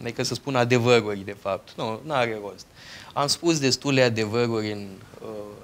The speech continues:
lunile trecute. Lasă să vadă lumea în continuare dacă e atât de bucuroasă lumea cu Iohannis,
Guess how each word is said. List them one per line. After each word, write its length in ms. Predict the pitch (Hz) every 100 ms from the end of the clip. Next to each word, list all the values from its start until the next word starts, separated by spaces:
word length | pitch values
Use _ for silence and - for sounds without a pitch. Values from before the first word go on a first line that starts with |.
| 104
lunile 360 | 110 117 110 104
trecute. 720 | 95 95 - 160 - 147 143 - -
Lasă 300 | - 185 -
să 140 | 151 175
vadă 320 | 185 170 143
lumea 280 | 151 165 143
în 80 |
continuare 600 | 127 127 110 104 123 156
dacă 240 | 127 123 127
e 100 | 117
atât 220 | 117 139
de 80 | 131
bucuroasă 680 | 113 107 110 107 123 120 110
lumea 240 | 117 110 101
cu 80 | 101
Iohannis, 480 | 98 90 131 139